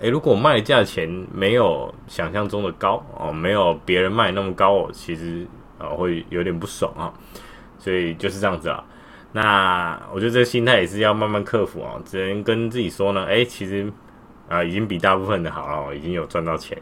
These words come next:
那就好了哦。好，那为什么这一次会加入N F T呢？哈，那这个N F T叫 Freeport。啊，就是一个自由港，是我们台湾的团队所发行哦。那其实我一开始觉得那些N F T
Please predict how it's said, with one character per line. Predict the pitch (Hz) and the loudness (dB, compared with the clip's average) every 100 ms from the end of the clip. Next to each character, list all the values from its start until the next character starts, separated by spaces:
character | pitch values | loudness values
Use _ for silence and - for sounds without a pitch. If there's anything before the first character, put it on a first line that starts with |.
| 80 | -10
那 | 76 | -4
就 | 80 | -4
好 | 76 71 | -4 -4
了 | 76 | -4
哦。 | 80 78 - - - - - - - - - | -2 -4 -6 -20 -20 -20 -20 -20 -20 -20 -2
好， | 117 160 | 2 4
那 | 190 185 | 4 6
为 | 190 | 6
什 | - 120 | 4 4
么 | 107 107 110 113 | 4 4 2 2
这 | 151 | 2
一 | 151 | 4
次 | 143 | 2
会 | |
加 | 131 135 | 6 8
入 | 131 120 - - - | 8 4 0 -10 -2
N | 131 | 0
F | 135 120 98 | 2 0 -4
T | - 104 | -4 -4
呢？ | 101 90 | -2 -2
哈， | 90 85 - - - - | -4 -8 -10 -10 -10 -8
那 | - 110 | 2 2
这 | 107 120 | 4 4
个 | 104 101 110 | 4 4 0
N | 113 | 0
F | 98 | 0
T | 98 95 | -2 4
叫 | 101 95 | 6 6
Freeport。 | 90 98 92 - 104 - - - - - - - - - | 4 -4 -4 -2 -2 -2 -10 -20 -20 -20 -20 -20 -20 -12
啊， | 87 | -4
就 | 98 | 0
是 | 101 | 0
一 | |
个 | 95 92 87 | 2 2 0
自 | 82 131 | -2 0
由 | 107 95 | 4 4
港， | 90 - | 2 -4
是 | - 92 | -6 -6
我 | |
们 | 80 | -6
台 | 82 87 87 | -4 0 2
湾 | 92 92 | 2 2
的 | 87 78 80 | 0 -2 -2
团 | - 85 | -4 -4
队 | 85 95 | 0 -2
所 | 87 - | -2 -8
发 | - 95 | -6 -4
行 | 104 90 - | -4 -10 -14
哦。 | 85 - - | -14 -14 -12
那 | 151 165 | -2 -2
其 | 165 - 127 | 0 -2 -2
实 | 135 135 | 0 0
我 | 131 104 82 - - | 4 4 4 0 -4
一 | 156 | -2
开 | 160 156 | 2 2
始 | 98 82 | 0 -8
觉 | 87 | -8
得 | 90 98 | -6 -4
那 | 107 | -4
些 | 110 107 104 104 | -4 -2 -2 -2
N | 110 | -4
F | 113 104 82 | -2 -2 -4
T | - 95 95 98 | -8 -8 -8 -10